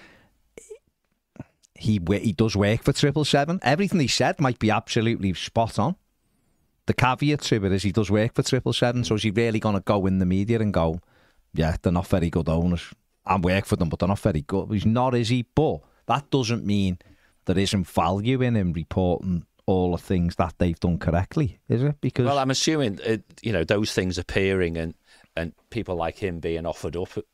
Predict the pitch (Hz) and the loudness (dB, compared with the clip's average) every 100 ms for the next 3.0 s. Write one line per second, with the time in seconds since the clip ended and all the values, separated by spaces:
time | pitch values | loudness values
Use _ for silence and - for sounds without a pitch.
0 | - - 80 76 - 78 73 92 82 76 | -20 -14 -12 -10 -10 -12 -12 -8 -6 -6
1 | - - 87 104 120 139 - _ _ 80 | -10 -10 -2 0 0 -2 -6 _ _ -6
2 | 85 85 - 87 90 92 90 82 82 | -4 -4 -6 -6 -4 -4 -4 -6 -8